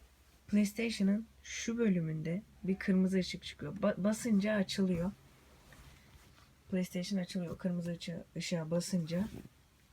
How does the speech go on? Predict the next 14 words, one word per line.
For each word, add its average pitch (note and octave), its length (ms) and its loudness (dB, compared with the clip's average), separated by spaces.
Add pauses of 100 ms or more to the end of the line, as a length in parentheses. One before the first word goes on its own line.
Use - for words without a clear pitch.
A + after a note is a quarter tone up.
Yani F3+ 240 -2
o F#3+ 60 -2
kırmızı F#3 320 0
ışık - 240 -8
da E3+ 60 -2
yeşil F3 280 -2
ışık - 280 -8
oluyor, E3+ 240 -4
sonra F3 240 -4
açılıyor. F3 440 -8 (1200)
Ee, E3+ 400 -2 (380)
açıldıktan G#3+ 640 0
sonra A#3 440 -2 (840)
PlayStation'ın A#3 760 2